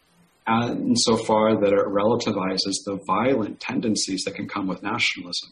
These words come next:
So, and nationalism is this great thing to provide solidarity with people, but it also becomes this thing that the twentieth century has shown out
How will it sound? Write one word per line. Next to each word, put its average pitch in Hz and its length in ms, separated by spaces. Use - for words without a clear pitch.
So, 104 420
and 98 260
nationalism 113 680
is 95 100
this - 220
great 107 320
thing 104 220
to - 60
provide 98 360
solidarity 104 560
with 107 220
people, - 320
but 98 100
it 92 60
also 104 280
becomes 101 400
this 101 220
thing 104 300
that 95 260
the 98 60
twentieth 110 300
century 107 320
has 92 100
shown 98 280
out 113 280